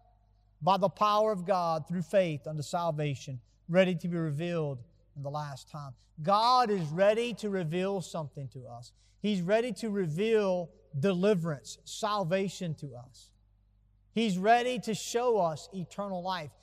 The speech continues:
And that is where we will experience physical healing. That is where we will get a new body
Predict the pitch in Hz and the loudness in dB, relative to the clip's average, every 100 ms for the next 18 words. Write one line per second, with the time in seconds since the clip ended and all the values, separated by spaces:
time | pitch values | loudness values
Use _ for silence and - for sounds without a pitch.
0 | _ - 220 185 185 262 269 208 - 226 | _ -2 0 2 2 2 0 -2 -4 -4
1 | 170 180 208 190 220 214 185 175 - - | -4 0 0 0 -2 -6 -6 -6 -8 -10
2 | 226 214 160 139 - - _ _ _ - | -6 -6 -6 -10 -18 -20 _ _ _ -2
3 | 208 180 185 160 151 143 151 123 - _ | 0 0 -2 -4 -4 -4 -6 -10 -18 _
4 | _ _ _ _ _ _ _ _ - 185 | _ _ _ _ _ _ _ _ 0 4
5 | 233 247 226 185 220 220 208 240 226 185 | 6 4 0 -2 0 2 0 -2 0 0
6 | 180 226 196 - 202 185 240 214 208 208 | 4 2 2 -4 -4 -2 -2 -2 -2 -2
7 | 202 160 | -4 -8